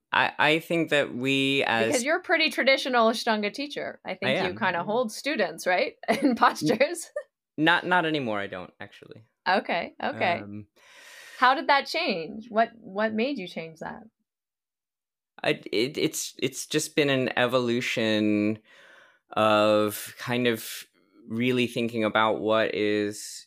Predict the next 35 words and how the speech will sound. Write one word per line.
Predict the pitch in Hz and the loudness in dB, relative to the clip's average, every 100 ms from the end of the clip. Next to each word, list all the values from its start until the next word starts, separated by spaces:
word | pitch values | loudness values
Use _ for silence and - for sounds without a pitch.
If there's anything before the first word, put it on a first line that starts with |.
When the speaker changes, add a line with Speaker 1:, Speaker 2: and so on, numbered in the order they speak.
| - | -6
Speaker 1:
you | 110 | -2
know, | 101 | -2
what | 104 113 127 | 0 2 2
is | 123 107 | 2 2
my | 107 | 0
role | 104 104 104 107 | 2 2 4 4
as | 104 98 | 2 -2
a | 101 | -8
teacher? | - 107 - - 62 71 - _ - | -8 -10 -8 -8 -6 -8 -10 _ -10
Um, | 107 104 101 98 98 98 98 220 | -4 -2 0 -2 -2 -4 -6 -6
Speaker 2:
Mm-hmm. | 185 208 - _ - - | -4 -4 -6 _ -14 -8
Speaker 1:
and | - 117 113 113 110 | 0 2 4 4 2
really | 104 110 113 | 0 2 4
looking | 113 113 110 117 | 4 2 2 0
at | 120 - | 0 2
power | 113 143 | 2 2
dynamics. | 139 95 90 90 92 - - | 2 2 2 0 -2 -4 -4
And, | - 113 107 - | 0 0 0 0
and | 110 113 | 2 2
this | 120 | 0
is | 135 120 | -4 -2
one | 110 113 | 0 0
of | 117 107 | 0 -2
the | 113 107 110 110 107 _ - - - _ | 0 2 2 2 -2 _ -20 -20 -20 _
things | - 120 110 | 0 2 4
that | 110 | 4
I | 110 | 2
think | 110 110 113 | 0 -2 -2
is | 101 | -4
very | 104 113 127 120 | 0 4 4 2
important | 101 - 139 143 85 113 110 - - - _ _ _ 104 | -2 -4 -2 0 0 0 -2 -6 -14 -16 _ _ _ _
that, | 117 110 - | 2 2 0
you | - 123 | -4 0
know, | 107 104 | 2 2
like, | 101 107 107 | 0 0 -2